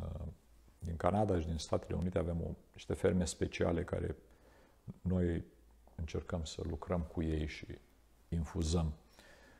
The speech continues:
uh, o vibrație foarte, foarte puternică, foarte bună. Um, trebuie să stăm cu toții în inimă în aceste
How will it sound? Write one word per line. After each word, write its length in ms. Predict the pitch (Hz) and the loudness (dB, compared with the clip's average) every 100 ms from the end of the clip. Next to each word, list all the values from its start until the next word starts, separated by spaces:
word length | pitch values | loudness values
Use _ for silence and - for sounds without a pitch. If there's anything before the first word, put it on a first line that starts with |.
| - - - | -20 -20 -14
uh, 320 | - 82 80 80 | -2 0 2 2
o 100 | 80 | 2
vibrație 680 | 78 76 92 90 - 78 - - | 2 4 4 4 2 -2 -4 -16
foarte, 320 | - - - 76 | 2 4 4 2
foarte 320 | - 80 76 | 0 -2 -4
puternică, 500 | - - 78 71 76 | -8 -4 -2 -2 -8
foarte 440 | - - - 78 - - - - - 80 | -6 -8 -6 -8 -8 -20 -20 -20 -10 -6
bună. 300 | 76 80 73 73 - - - - _ - - - - - - - - - - - - - - - | -2 0 -2 -6 -16 -20 -20 -20 _ -20 -20 -20 -20 -20 -20 -20 -20 -20 -20 -20 -20 -20 -20 -8
Um, 580 | 110 104 104 104 101 95 - - - - - - - - - - - - - - - - - - - - - | 0 2 4 4 2 0 -6 -20 -20 -20 -20 -20 -20 -20 -20 -20 -20 -20 -20 -20 -20 -20 -20 -20 -20 -20 -12
trebuie 240 | - 113 | -4 0
să 120 | 101 101 | 2 0
stăm 200 | - 92 | 0 -2
cu 120 | 87 | -2
toții 320 | - 87 90 | -2 0 0
în 60 | 85 | 0
inimă 320 | 92 113 117 | 0 -2 -2
în 80 | 95 | -4
aceste 800 | 85 - - - 90 87 87 | -4 -6 -6 -6 -4 -4 -6